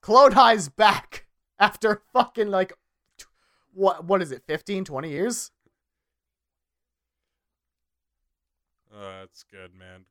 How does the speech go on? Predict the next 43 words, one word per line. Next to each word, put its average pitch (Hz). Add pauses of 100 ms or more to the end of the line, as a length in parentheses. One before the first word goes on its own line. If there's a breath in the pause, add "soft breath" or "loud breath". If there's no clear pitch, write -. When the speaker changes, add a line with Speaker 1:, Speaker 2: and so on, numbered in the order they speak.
(120)
Speaker 2:
I, 127
I, 147
I, 147
I 156
just 156
watched 135
Clone 120
High, 107
like, 101
last 98
year 104
for 92
the 90
first 90
time 87
through, 92
and 90
that 123
is 85
a - (300)
fucking 95
solid 98
show. -
Speaker 1:
It 160
also 196
actually 175
has 170
the 160
original 143
creators, 165
so 156
it 151
has 156
a -
chance 208
of 180
being 190
good. 135 (1080)
I 165 (580)
Speaker 2:
The 196
Spider-Verse 208
Speaker 1:
Yeah. 262
Speaker 2:
guys? -